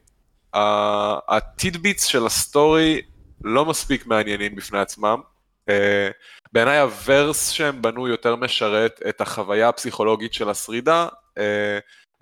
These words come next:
ולא יוצרים עניין יותר מדי אצלי, אה, בפני עצמם. אז האקסטרה לור קצת שהם זורקים פה ושם לא, לא עושה וואו בשום, בשום נקודה, והשינויים בגיימפליי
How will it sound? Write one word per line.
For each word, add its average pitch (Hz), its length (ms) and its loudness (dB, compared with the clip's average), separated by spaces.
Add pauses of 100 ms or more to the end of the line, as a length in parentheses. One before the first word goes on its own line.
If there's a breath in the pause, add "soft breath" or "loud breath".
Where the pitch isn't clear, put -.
ולא 120 160 4
יוצרים 160 360 2
עניין 120 320 0
יותר 110 240 -2
מדי 104 460 2 (260)
אצלי, 120 320 -2 (300)
אה, 101 160 -2
בפני 98 300 -10
עצמם. 101 280 -4 (920)
אז 101 580 -2
האקסטרה 135 760 2
לור 135 360 4
קצת 147 460 2
שהם 110 220 -6
זורקים 104 340 -8
פה 117 180 -6
ושם 113 460 -2 (140)
לא, 107 1000 -4 (1080)
לא 101 120 2
עושה 117 300 2
וואו 110 440 4
בשום, 101 480 -6
בשום 101 380 -8
נקודה, 113 520 0 (280)
והשינויים 107 800 2
בגיימפליי 110 960 0